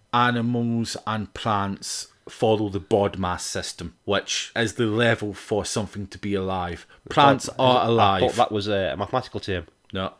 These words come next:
Speaker 1: I don't think that it's actual, uh, like,
Speaker 2: Yeah.
Speaker 1: uh, thing.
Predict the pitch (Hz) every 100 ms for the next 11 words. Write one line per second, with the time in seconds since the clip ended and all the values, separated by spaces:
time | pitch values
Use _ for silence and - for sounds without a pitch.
0 | _ 92 92 - 98 90 90 - 90 -
1 | - 90 - 95 87 87 87 82 _ _
2 | 107 87 85 _ _ - - - 147 120
3 | - - _ 92 87 85 98